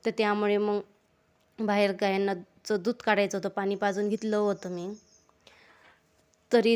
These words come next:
ते पहिल्यांदा मी भाजी शिजायला घातली, तर त्यानंतर कांदा, टोमॅटोची प्युरी वगैरे करून ठेवत असते. तर आता मी कुकर उतरून ठेवलेला आहे, म्हणजे वाफ होईन. तिथं सर्व पूर्ण तयारी झालेली होती, तरी हे दूध काढायला बसलेले होते. गायांना भाला वगैरे घातला होता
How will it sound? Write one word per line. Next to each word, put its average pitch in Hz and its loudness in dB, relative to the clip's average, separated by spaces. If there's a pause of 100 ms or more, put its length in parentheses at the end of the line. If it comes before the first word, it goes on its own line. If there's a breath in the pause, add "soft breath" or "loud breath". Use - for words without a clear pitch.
ते 226 6
पहिल्यांदा 220 4
मी 220 6
भाजी 220 2
शिजायला 208 2
घातली, 208 0
तर 208 -2
त्यानंतर 202 -2
कांदा, 208 2
टोमॅटोची 202 -2
प्युरी 208 -2
वगैरे 196 0
करून 202 -4
ठेवत 202 -2
असते. 190 -6
तर 190 -6
आता 190 -6
मी 202 -6
कुकर 226 0
उतरून 226 0
ठेवलेला 208 0
आहे, 180 -2
म्हणजे 190 -4
वाफ 196 0 (100)
होईन. 190 -2 (320 loud breath)
तिथं 220 0
सर्व 214 -2
पूर्ण 226 -2
तयारी 220 2
झालेली 214 0
होती, 185 -4 (120)
तरी 202 -4
हे 202 -4
दूध 202 -6
काढायला 196 -2
बसलेले 202 -2
होते. 190 -4 (560 loud breath)
गायांना 202 4
भाला 196 0
वगैरे 185 -2
घातला 196 -4
होता 180 -4